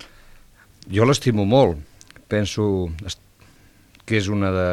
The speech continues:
no només una bona persona, que és bastant, si, no penso també que és una dona forta, amb un gran,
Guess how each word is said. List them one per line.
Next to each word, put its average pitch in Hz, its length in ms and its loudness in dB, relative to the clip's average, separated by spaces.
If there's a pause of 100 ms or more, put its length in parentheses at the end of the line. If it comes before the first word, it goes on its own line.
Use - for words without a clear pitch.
(680)
no 95 160 -2
només 101 320 0
una 92 160 -2
bona 92 240 0
persona, 95 540 -2 (680)
que 78 140 -10
és 71 100 -12
bastant, 113 380 0 (1700)
si, 87 880 -4
no 95 160 -2
penso 98 320 -2
també 98 360 0
que 98 240 -2
és 87 120 -4
una 90 160 -2
dona 90 280 -2 (640)
forta, 101 460 0 (1300)
amb 90 180 -2
un 92 140 0
gran, 87 260 0